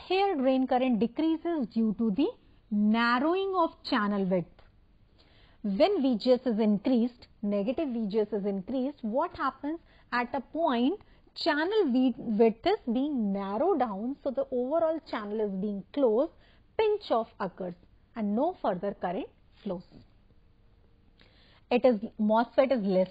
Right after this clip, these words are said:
noisy, while J fet is more noisy. So in terms of noise contribution, mosfet is the preferred one in comparison to the J fet. It is less noisy, it is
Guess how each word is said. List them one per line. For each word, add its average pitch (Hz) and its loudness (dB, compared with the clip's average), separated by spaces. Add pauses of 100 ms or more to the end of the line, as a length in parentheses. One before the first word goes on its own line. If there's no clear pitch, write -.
(100)
noisy, 214 -2 (1300)
while 262 2 (260)
J 196 -2
fet 196 -2
is 508 -4 (300)
more 302 0
noisy. 180 -8 (400)
So 349 -6
in 285 0
terms 285 -2
of 392 0
noise 254 -2
contribution, 190 -6 (420)
mosfet 208 -2
is 233 -4
the 392 4 (300)
preferred 277 4
one 247 -4
in 247 -4
comparison 190 -6
to 247 -6
the - -6
J 175 -8
fet. 180 -14 (400)
It 208 -2
is 196 0
less 214 0
noisy, 294 -2
it - -10
is 466 -6